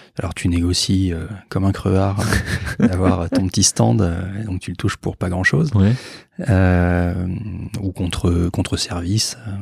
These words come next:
Speaker 1: on a aidé certains salons à structurer leur offre start-up après,
Speaker 2: Ok.
Speaker 1: donc, euh, enfin voilà, on, on, on essaie de se débrouiller avec des idées. Et ça, c'est un truc qui est, euh,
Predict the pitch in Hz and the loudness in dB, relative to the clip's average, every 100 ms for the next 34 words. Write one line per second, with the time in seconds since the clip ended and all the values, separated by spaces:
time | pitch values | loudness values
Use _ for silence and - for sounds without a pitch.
0 | 101 95 87 90 95 95 85 92 - 92 | -6 -2 0 2 4 4 2 -2 0 0
1 | - 92 101 104 90 87 - - - 92 | 2 4 4 2 -2 -4 -6 -4 0 4
2 | 95 92 87 92 - 90 90 - - 101 | 4 4 2 -2 -2 -4 -2 -4 0 2
3 | 98 - 98 107 101 110 98 92 95 101 | 2 2 -2 0 4 4 4 0 -6 -8
4 | - - - - - - - _ - 87 | -10 -20 -18 -18 -18 -20 -20 _ 2 4
5 | 85 85 85 87 90 - 95 87 - _ | 4 2 -2 -6 -6 -4 -4 -4 -10 _
6 | _ _ - - - 95 95 - 113 - | _ _ -20 -14 -6 0 2 4 2 2
7 | 95 92 104 101 104 101 113 95 92 92 | 2 4 4 6 6 6 4 2 2 2
8 | 90 101 - - - - - - - - | 2 0 -2 -12 -20 -20 -20 -20 -20 -8
9 | 110 90 - - 95 87 - 110 - 87 | -2 0 0 2 2 0 0 -2 0 0
10 | 87 82 | 0 -2